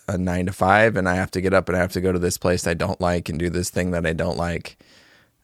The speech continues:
And I see other people that are doing things that make them happy and, like, fulfill them, and it kind of irks me a little bit. So I might cast a, s-, a stone or two, you know?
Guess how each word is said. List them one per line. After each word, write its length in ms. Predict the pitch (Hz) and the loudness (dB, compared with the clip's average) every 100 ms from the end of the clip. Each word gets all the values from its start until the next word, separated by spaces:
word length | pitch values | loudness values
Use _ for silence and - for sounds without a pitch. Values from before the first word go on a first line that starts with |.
| _ _ _ | _ _ _
And 320 | - 87 90 87 | -4 -2 -2 -2
I 80 | |
see 260 | 92 - 95 | -4 -2 2
other 180 | 98 107 | 6 6
people 280 | 104 123 135 | 6 6 8
that 120 | 127 | 8
are 80 | 120 | 8
doing 240 | 117 123 113 | 8 6 6
things 300 | 117 113 104 | 4 4 2
that 160 | 101 - _ _ | 0 -2 _ _
make 260 | 95 110 95 | 0 2 2
them 180 | 104 104 | 2 4
happy 540 | 101 104 131 131 135 101 | 4 4 4 4 4 4
and, 480 | 98 92 87 - - _ - - _ _ _ - | 2 2 0 -4 -12 _ -20 -20 _ _ _ -2
like, 220 | 98 90 | 2 2
fulfill 460 | - 117 - 110 117 | 2 -2 6 8 8
them, 240 | 131 127 | 8 6
and 100 | 107 | 6
it 200 | 98 - | 4 2
kind 180 | - 98 | 0 0
of 140 | 95 - | 0 -2
irks 260 | 98 101 - | 0 0 0
me 100 | 110 | 0
a 80 | 110 | 2
little 200 | 113 113 | 4 4
bit. 260 | 127 131 | 2 2
So 120 | - 98 | 0 0
I 100 | 95 | 0
might 260 | 98 85 - - _ _ _ _ _ _ _ _ - | -2 -4 -8 -20 _ _ _ _ _ _ _ _ -8
cast 320 | 98 90 - | -4 -4 -6
a, 60 | |
s-, 240 | 95 - - 95 | -8 -8 -6 -2
a 80 | |
stone 320 | 95 - 95 98 | -2 -2 0 0
or 100 | 98 | 0
two, 260 | 98 104 120 | 2 2 0
you 140 | 98 | -2
know? 220 | 92 95 | 0 -2